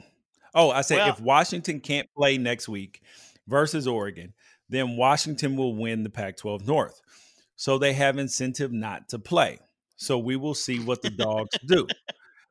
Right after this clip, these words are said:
Speaker 1: And he comes back, "What an idiotic tweet. If Washington doesn't play, it's because of genuine covid issues, not because they wussed out. Chicken shit for George to even, um,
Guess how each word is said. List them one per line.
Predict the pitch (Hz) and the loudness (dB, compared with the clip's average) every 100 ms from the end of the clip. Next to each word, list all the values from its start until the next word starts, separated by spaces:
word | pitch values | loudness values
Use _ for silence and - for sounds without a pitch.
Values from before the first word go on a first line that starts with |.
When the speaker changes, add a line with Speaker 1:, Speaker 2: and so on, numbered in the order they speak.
| _ _ _ - | _ _ _ -2
Speaker 1:
And | 156 147 147 131 | 0 2 0 -2
he | 113 180 202 | -2 -4 -2
comes | 190 156 127 | -2 -2 -2
back, | 123 101 | -4 -4
"What | 131 160 | -2 -2
an | 160 | 0
idiotic | 156 151 147 143 143 131 | -6 -4 0 0 0 -4
tweet. | - 139 135 127 _ _ | -8 -4 -4 -6 _ _
If | 131 127 104 107 | -4 -4 -4 -6
Washington | 135 143 - 151 131 | 0 0 -2 -6 0
doesn't | 135 131 127 | 0 0 -4
play, | 117 127 127 127 127 | -4 0 0 0 -4
it's | 117 - 127 110 - | -8 -12 -12 -10 -10
because | 123 110 131 120 | -10 -6 -2 -2
of | 113 | -4
genuine | 101 120 131 127 123 | -8 -6 -6 -6 -8
covid | - 123 120 | -4 -4 -2
issues, | 117 117 - 117 | -6 -6 -8 -8
not | 113 120 - | -4 -4 -6
because | 120 117 | -6 -4
they | 110 113 | -4 -6
wussed | 104 120 - 117 | -4 -6 -4 -4
out. | 104 101 - - _ - | -4 -6 -16 -20 _ -6
Chicken | 170 175 165 | -2 0 -2
shit | 139 151 139 | -4 -4 -6
for | - | -10
George | 113 135 131 123 | -6 -4 -2 -4
to | - | -6
even, | 131 117 120 117 110 _ _ _ _ | -8 -6 -4 -6 -8 _ _ _ _
um, | 131 127 120 120 | -4 -2 -2 -4